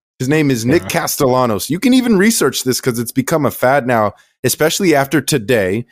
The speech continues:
Speaker 1: where she passed. Um, news of her passing, Nick Castellanos hit two home runs today.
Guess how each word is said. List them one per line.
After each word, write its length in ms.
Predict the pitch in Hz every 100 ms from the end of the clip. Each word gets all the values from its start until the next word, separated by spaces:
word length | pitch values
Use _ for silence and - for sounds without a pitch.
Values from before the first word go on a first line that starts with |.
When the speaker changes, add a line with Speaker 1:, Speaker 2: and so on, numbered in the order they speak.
| _ _
Speaker 1:
where 140 | 113 110
she 300 | - 165 165
passed. 600 | 120 104 104 - - 117
Um, 300 | 107 101 98
news 300 | 135 170 156
of 120 | 135 -
her 140 | 151
passing, 600 | 131 117 110 - 113 117 - _ _
Nick 180 | 143 160
Castellanos 920 | 190 170 - 143 131 135 120 104 - - _
hit 220 | 139 131 - _ -
two 360 | - 180 208 185
home 300 | 175 147 127
runs 360 | 120 139 131
today. 360 | - - -